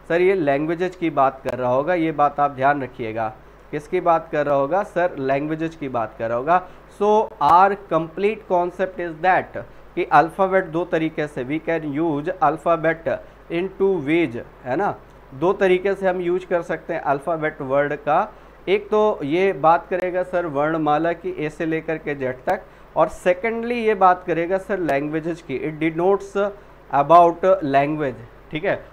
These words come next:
और जब ये language को define करने लग रहा होगा, वहाँ पर ये word कैसा होगा, ये बात ध्यान रखिएगा। It can make plural, इस case में plural बन सकता है, इस case में plural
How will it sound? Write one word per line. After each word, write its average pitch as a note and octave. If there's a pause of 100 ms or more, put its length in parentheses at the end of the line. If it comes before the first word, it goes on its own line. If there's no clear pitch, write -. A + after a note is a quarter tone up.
और C#3
जब F#3
ये G#3+
language F#3+
को G#3
define F3+
करने E3
लग D3+
रहा D3
होगा, C3 (260)
वहाँ E3
पर G#3+
ये G#3+
word G3
कैसा F3
होगा, C#3
ये D#3
बात D3+
ध्यान C3
रखिएगा। F3+ (180)
It F#3+ (140)
can F3 (140)
make F#3+ (160)
plural, D#3 (320)
इस F3
case F3+
में F#3
plural E3
बन C#3
सकता F#3+
है, F#3
इस D#3+
case D#3
में D#3+
plural D3+